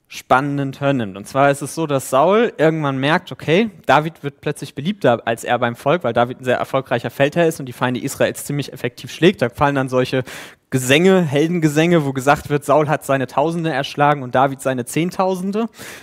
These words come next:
Das war damals was Positives. Ähm, und das führt dann dazu, dass Saul David immer, immer unsympathischer findet. Und dass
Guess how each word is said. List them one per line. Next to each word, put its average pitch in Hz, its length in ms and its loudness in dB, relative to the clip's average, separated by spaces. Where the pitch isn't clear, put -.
Das - 160 -12
war 120 80 2
damals 120 240 -2
was 113 140 -10
Positives. 180 560 -10
Ähm, 139 320 2
und 139 440 2
das 165 200 2
führt 247 200 2
dann 214 140 4
dazu, 190 360 0
dass 147 240 2
Saul 190 480 0
David 175 460 2
immer, 175 380 2
immer 147 300 -4
unsympathischer 123 680 -4
findet. 101 540 -10
Und 139 100 0
dass 156 240 2